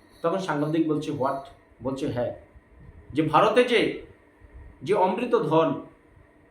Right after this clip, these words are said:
যেটা যুগে যুগে ভগবান শ্রীকৃষ্ণ বিভিন্ন অবতার রূপে এসেছেন, স্বয়ং শ্রীকৃষ্ণ চৈতন্য ভক্ত রূপে এসেছেন, দিয়ে গেছেন আমাদেরকে হরে কৃষ্ণ, হরে কৃষ্ণ, কৃষ্ণ কৃষ্ণ, হরে হরে,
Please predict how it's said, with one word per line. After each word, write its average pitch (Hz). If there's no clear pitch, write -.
যেটা 185
যুগে 185
যুগে 208
ভগবান 165
শ্রীকৃষ্ণ 190
বিভিন্ন 170
অবতার 180
রূপে 165
এসেছেন, 135
স্বয়ং 170
শ্রীকৃষ্ণ 180
চৈতন্য 165
ভক্ত 139
রূপে 175
এসেছেন, -
দিয়ে 160
গেছেন 175
আমাদেরকে 156
হরে 170
কৃষ্ণ, 156
হরে 156
কৃষ্ণ, 151
কৃষ্ণ 151
কৃষ্ণ, -
হরে 127
হরে, 151